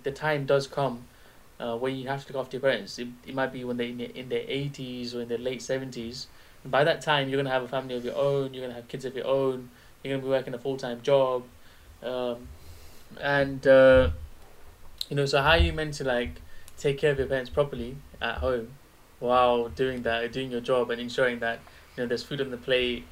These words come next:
you're paying off your mortgage, maybe your kids go to, like, a private school, you're paying that off, you know? So you, you,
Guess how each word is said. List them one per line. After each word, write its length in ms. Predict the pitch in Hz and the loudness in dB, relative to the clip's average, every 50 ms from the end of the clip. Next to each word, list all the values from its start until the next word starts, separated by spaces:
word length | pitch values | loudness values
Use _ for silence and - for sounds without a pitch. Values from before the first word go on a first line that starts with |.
| - - - - - - | -20 -20 -20 -20 -14 -10
you're 120 | 127 120 | -8 -4
paying 260 | - 143 147 139 135 | 0 0 0 0 0
off 100 | 131 117 | -4 -4
your 100 | - 127 | -6 -6
mortgage, 720 | 123 127 131 127 123 120 123 123 120 117 113 113 - - - - - | -6 -6 -6 -6 -4 -4 -2 -2 -2 -4 -6 -8 -12 -16 -14 -8 -4
maybe 160 | 135 135 127 | -4 -4 -2
your 100 | 127 127 | -4 -6
kids 240 | 123 - 151 143 143 | -4 0 0 0 2
go 120 | 131 131 123 | 0 -2 -2
to, 120 | - 123 | -2 0
like, 240 | 123 120 120 120 - | 2 2 2 2 0
a 100 | 123 117 | -4 -4
private 380 | - - 123 123 120 120 135 | -2 0 0 0 0 -2 -6
school, 360 | - - - 123 120 117 117 120 | -10 -8 -6 -6 -6 -6 -6 -8
you're 80 | 120 120 | -10 -8
paying 220 | - 131 127 127 | -6 -6 -4 -2
that 140 | 127 120 110 | -2 -2 0
off, 280 | 113 120 120 117 113 - - - - - - - - - - - | 0 0 0 0 -2 -4 -8 -18 -20 -20 -20 -20 -20 -18 -8 -2
you 80 | 143 | 0
know? 140 | 139 143 147 - - - - - - - | 0 0 -2 -4 -12 -20 -20 -20 -20 -14
So 140 | - - | -10 -8
you, 120 | 139 139 139 - - - - - - - - - - - 147 139 | -8 -8 -10 -14 -18 -20 -20 -20 -20 -20 -20 -20 -20 -18 -18 -16
you, 100 | 135 | -16